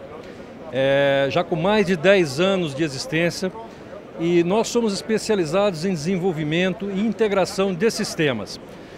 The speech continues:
Somos um, um parceiro das nossas Forças Armadas, já de longa data. É, desenvolvemos soluções de comando e controle, sistemas de tráfego aéreo, é, em parceria com a Força Aérea Brasileira.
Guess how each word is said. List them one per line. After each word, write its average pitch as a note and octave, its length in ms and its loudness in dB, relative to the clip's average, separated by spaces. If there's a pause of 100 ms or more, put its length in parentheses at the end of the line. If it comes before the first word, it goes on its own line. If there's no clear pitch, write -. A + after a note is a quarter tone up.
(200)
Somos G3 360 -2
um, G3 540 0
um E3 60 -2
parceiro E3 680 4
das D3+ 380 4
nossas D#3+ 400 -2
Forças E3 340 -2
Armadas, C3+ 580 0
já D#3 140 2
de D3 140 -4
longa E3+ 320 2
data. C3+ 440 0 (640)
É, C#3+ 200 2
desenvolvemos E3+ 540 2
soluções F3+ 720 0
de - 120 -12
comando E3+ 340 -2
e F3 40 -6
controle, E3+ 680 2 (300)
sistemas G#3 480 0
de E3 80 -6
tráfego F3+ 500 -2
aéreo, E3+ 500 4 (720)
é, C3+ 500 2
em E3+ 80 2
parceria E3 600 4
com F3+ 320 2
a D3+ 80 0
Força E3 340 -2
Aérea D3+ 160 2
Brasileira. C#3+ 640 2